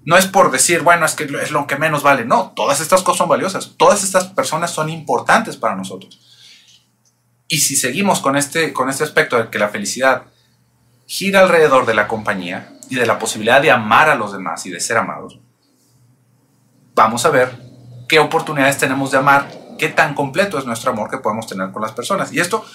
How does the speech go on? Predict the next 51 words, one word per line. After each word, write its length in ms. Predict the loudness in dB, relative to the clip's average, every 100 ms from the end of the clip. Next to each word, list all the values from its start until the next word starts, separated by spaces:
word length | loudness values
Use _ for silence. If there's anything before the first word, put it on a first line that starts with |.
| -20 -18 -2
también 400 | 0 4 2 0 -12 -20 _ _ _ _ _
puede 300 | 0 0 2
darnos 380 | 4 4 4 0
una 180 | 0 0
sensación 680 | 0 -2 -2 -2 -2 -4 -8
diferente, 580 | -10 -2 2 2 -2 -6
¿no? 140 | -6
Porque 180 | -4 0
alguien 200 | 0 2
puede 160 | 2 2
decir, 180 | 2
"Bueno, 220 | 4 4 4
entonces 340 | 2 4 2
yo 120 | 2
lo 120 | 4
único 340 | 4 2 2 2
que 100 | 0
necesito 440 | -2 -6 -6 -4
es 60 | -2
de 80 | -2
mi 100 | -2
pareja", 500 | 2 2 2 -4 -6 _
en 120 | -8 -6
este 200 | -4 0
caso, 220 | 0 0
así 140 | -4
como 140 | -4 -6
lo 60 |
estoy 180 | -6 -10
explicando. 460 | -10 0 0 0 -12 -8
No, 260 | -2 -2 -2 -10
eso 200 | -6 -6
también 240 | -6 -6 -6
es 100 | -4
una 140 | -6
estupidez. 480 | -8 -10 -10 -10 _ _ _ -12
No, 100 | -8
no, 180 | -8
no, 200 | -6 -4
no 140 | -2 0
tiene 200 | 0 -2
ningún 240 | -4 -6
sentido. 300 | -8 -8 -8
Por, 160 | -8 -6
pero 180 | -4 -2
bueno, 260 | 0 0
pero 120 | 0 -6
si 80 |
está 160 | -4 -2
diciendo 300 | -2 -2 -2
que 180 | -4